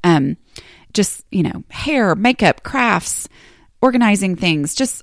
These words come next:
all sorts of fun, fun, fun stuff. So, uh, anyway, I hope that I will meet you at one of those. I'm also going to be in Minneapolis in June. And then if you are anywhere near or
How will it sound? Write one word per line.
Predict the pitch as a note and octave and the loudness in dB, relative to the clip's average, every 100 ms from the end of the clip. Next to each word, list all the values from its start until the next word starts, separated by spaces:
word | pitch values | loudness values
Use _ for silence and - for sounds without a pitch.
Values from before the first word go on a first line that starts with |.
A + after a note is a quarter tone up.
| - | -2
all | C4 | -2
sorts | B3 - G#3+ - | -2 -4 -4 -2
of | D#3+ F#3+ - | -4 -6 -18
fun, | - D#3+ D#3+ | -8 -6 -4
fun, | D3+ D3 | -4 -4
fun | - B2 | -4 -4
stuff. | - - - | -4 -6 -6
So, | - - B2 F3+ - - - - _ _ _ - - | -4 0 0 -4 -16 -20 -20 -20 _ _ _ -18 -4
uh, | F#3 - - | -4 -2 -2
anyway, | F#4 A#3+ G#3+ - - - - | 2 2 0 -10 -18 -18 0
I | G#3+ A#3+ | 2 4
hope | A3 C4 - | 4 2 0
that | G3+ F#3+ F#3 - | 0 4 4 4
I | F#3 | 2
will | F#3 | 4
meet | F3+ F3 | 2 2
you | A3+ | 0
at | |
one | G3 F#3+ | 2 4
of | |
those. | F3+ G3+ | 6 6
I'm | G#3+ - | 4 2
also | E3+ - G#3+ G#3+ | 0 2 2 2
going | F#3+ F#3 | 0 -2
to | - - | -2 -4
be | F#3 | -2
in | E3+ | 0
Minneapolis | D#3+ D#3 E3 B3 C#4+ C#4 C4+ - - - | 0 2 2 0 0 0 0 -4 -8 0
in | E3 D#3 D#3+ | 2 2 -2
June. | - A#3 A#3 A#3 A#3 - - - | -2 2 2 2 -2 -6 -18 -2
And | G3 G3+ | 2 2
then | G3 | 2
if | G3 C4 | -2 0
you | D4+ | 0
are | D#4 - | 0 0
anywhere | A#3+ C4+ B3+ A3 | 2 4 4 2
near | G#3+ G3+ F3+ E3+ B3 C4 _ | 2 2 2 2 0 -4 _
or | F#3+ F3 F3 | -2 0 0